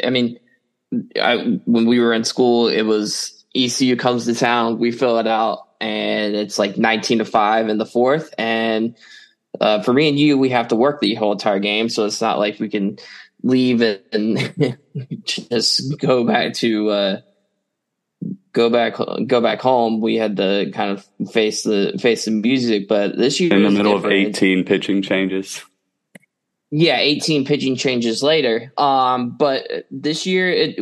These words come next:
Speaker 1: I compared it to Big Brother, Little Brother in terms of the midweek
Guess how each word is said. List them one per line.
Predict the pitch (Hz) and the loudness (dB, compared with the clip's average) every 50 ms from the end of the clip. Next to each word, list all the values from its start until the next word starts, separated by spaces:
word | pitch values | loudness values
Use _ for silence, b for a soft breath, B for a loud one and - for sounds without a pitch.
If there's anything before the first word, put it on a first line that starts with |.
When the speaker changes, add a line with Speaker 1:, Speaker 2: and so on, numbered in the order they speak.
| - - _ _ _ _ _ _ _ _ _ _ _ _ b b b b b - | -8 -8 _ _ _ _ _ _ _ _ _ _ _ _ b b b b b -6
Speaker 1:
I | - - | -6 -4
compared | - - 233 247 247 202 | 0 0 0 0 0 0
it | 202 156 | -2 -4
to | 139 135 | -2 -2
Big | 160 160 160 147 | -2 0 0 0
Brother, | - 151 151 151 147 143 | 0 0 0 2 0 0
Little | 131 123 127 135 139 135 | -2 -2 -2 -2 -2 -2
Brother | 123 143 139 139 143 143 139 135 | 0 0 0 0 0 -2 -2 -2
in | 123 117 | -4 -6
terms | - - 131 127 123 120 123 | -6 -4 -4 -4 -4 -4 -2
of | 123 120 117 113 - - - _ _ _ _ | -2 -2 -2 -4 -6 -12 -20 _ _ _ _
the | - 123 120 117 117 110 107 | -4 -2 0 0 0 -2 -4
midweek | 135 123 123 123 120 120 127 131 123 - - | -4 -2 -2 -2 -2 -2 -2 -4 -4 -4 -8